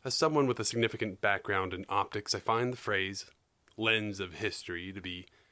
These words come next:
interesting because the first thing that comes to mind is the fact that there is no perfect lens. Every piece of glass or other material from which a lens is to be made will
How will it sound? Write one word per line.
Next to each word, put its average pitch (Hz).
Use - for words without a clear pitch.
interesting 92
because 98
the 127
first 127
thing 110
that 98
comes 95
to 95
mind 92
is 113
the 110
fact 90
that 104
there 147
is 151
no 101
perfect -
lens. 85
Every 113
piece 120
of 135
glass 117
or 85
other 120
material 131
from 113
which 113
a 113
lens 107
is 120
to 135
be 131
made 107
will 101